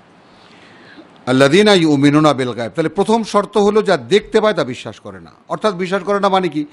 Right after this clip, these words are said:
এর উপরে তার কোনো আস্থা নেই। হলো, এখানে কনফুসিয়াসের একটা কথা আনা যেতে পারে, যেমন চীনের দার্শনিক কনফুসিয়াসের একটা কথা আনা যেতে পারে এইভাবে,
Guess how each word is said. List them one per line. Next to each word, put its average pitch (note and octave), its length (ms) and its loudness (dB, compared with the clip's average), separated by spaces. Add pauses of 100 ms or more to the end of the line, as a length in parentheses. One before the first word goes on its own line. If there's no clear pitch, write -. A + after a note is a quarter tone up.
(220)
এর A#3+ 140 0
উপরে G#3+ 200 2
তার F3 180 0
কোনো E3 180 -6
আস্থা B2 320 -10
নেই। F#2 160 -14 (2250)
হলো, D3 220 2 (460)
এখানে F#3+ 340 2
কনফুসিয়াসের G3 800 2
একটা G#3 260 0
কথা F3+ 260 -2
আনা F3 180 0
যেতে F3 220 -4
পারে, C#3 240 -4 (720)
যেমন D3 200 0
চীনের F#3 340 -2
দার্শনিক E3+ 500 -2 (140)
কনফুসিয়াসের D#3 600 -4
একটা D3 200 -4
কথা D#3 240 -2
আনা C3 160 -2
যেতে A#2+ 200 -8
পারে B2 200 -6
এইভাবে, B2 360 -4